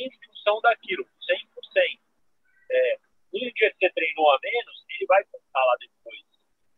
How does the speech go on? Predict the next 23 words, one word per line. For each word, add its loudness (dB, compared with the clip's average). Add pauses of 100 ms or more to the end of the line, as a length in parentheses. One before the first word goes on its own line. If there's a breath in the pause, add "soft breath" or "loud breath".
(240)
Uma 0 (300)
furada 2
de -16
dieta 6
que -20 (140)
você -16 (120)
fez, -2 (320)
ela 2
vai 4
contar 0
depois. -4 (100)
A, 0
até 0
que -20
o -20
freestyle 0
é 2
um -2
pouquinho -12
mais 0
tranquilo -6
nisso, -12
mas, 0